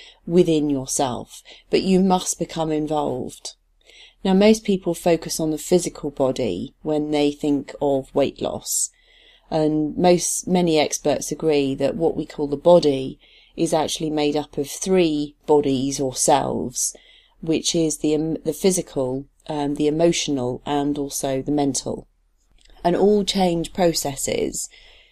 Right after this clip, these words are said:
within the body, including weight loss, must integrate an awareness of all of these three selves, i-, as it were, to avoid a struggle between them,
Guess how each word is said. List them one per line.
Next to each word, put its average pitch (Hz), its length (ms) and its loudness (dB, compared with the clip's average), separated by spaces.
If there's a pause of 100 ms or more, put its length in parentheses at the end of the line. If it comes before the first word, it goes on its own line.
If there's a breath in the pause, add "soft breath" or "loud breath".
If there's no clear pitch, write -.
(140 soft breath)
within 151 240 4
the 139 60 -2
body, 139 520 -4
including 185 760 4
weight 147 260 2
loss, 135 520 -4
must 190 520 2
integrate 160 680 -2
an 160 80 -2
awareness 151 760 0 (460 soft breath)
of 175 140 2
all 208 280 10
of 175 120 -2
these 156 340 0
three 165 540 -2 (100)
selves, 139 800 -2 (300 soft breath)
i-, - 40 -8
as 156 300 -2
it 143 100 2
were, 147 360 -4
to - 180 0
avoid 190 380 4
a 185 40 -8
struggle 185 600 0
between 143 480 2
them, 120 300 -4